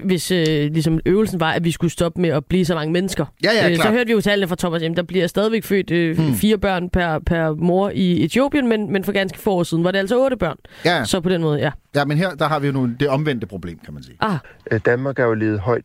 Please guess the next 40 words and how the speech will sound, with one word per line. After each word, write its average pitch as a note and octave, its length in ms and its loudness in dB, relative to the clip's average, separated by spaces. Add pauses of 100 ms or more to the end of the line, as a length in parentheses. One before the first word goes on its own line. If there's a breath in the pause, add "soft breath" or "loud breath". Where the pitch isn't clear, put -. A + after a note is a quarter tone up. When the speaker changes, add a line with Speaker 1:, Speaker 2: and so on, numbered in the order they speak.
Speaker 3:
på, A#2 240 0
at G2+ 80 -4
vi G#2 100 -2
kan G2 340 0 (420 loud breath)
importere A#2 640 -2
masser A2 360 0
af A#2+ 220 -2
arbejdskraft G#2+ 580 -4
til G2 300 -2
landbrug G2+ 560 -2
og F#2 140 -6
byggeri G2+ 600 -4
og E2 120 -10
serviceerhverv G#2+ 760 -2
og G2+ 100 -8
så - 100 -6
videre, G2+ 300 -2 (160)
ikke A#2 300 -2
mindst G#2 260 -2
fra A2 160 -4
Østeuropa. A2+ 600 -2 (600 loud breath)
Men A#2+ 100 2
der C#3 120 4 (380)
skal - 200 -2
vi C3 60 2
nok A#2+ 200 2 (280)
kigge B2+ 320 2
ind B2+ 140 0
i B2 60 2
over G#2+ 180 2
de A#2 120 -2
næste G#2+ 320 0
årtier. A2+ 540 -2
Det A#2+ 140 -4
bliver B2+ 160 0
vanskeligere A2 800 -2
at G2 80 -4
skaffe G2 360 -2
den A2 140 -4
arbejdskraft, G#2 600 -4